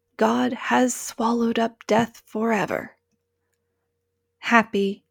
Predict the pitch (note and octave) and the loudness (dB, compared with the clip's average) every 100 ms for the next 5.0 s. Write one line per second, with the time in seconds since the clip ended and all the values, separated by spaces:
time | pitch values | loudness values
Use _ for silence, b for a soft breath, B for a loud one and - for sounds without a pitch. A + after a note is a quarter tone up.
0 | - - F#3+ - - B3 - _ _ _ | -4 -2 -2 -6 -8 -12 -16 _ _ _
1 | _ _ _ _ _ _ _ _ _ _ | _ _ _ _ _ _ _ _ _ _
2 | _ _ _ _ _ _ _ _ _ _ | _ _ _ _ _ _ _ _ _ _
3 | _ _ b b b _ _ _ _ _ | _ _ b b b _ _ _ _ _
4 | _ _ _ _ C4+ B3+ G3 F#3+ F#3 | _ _ _ _ 6 6 6 2 0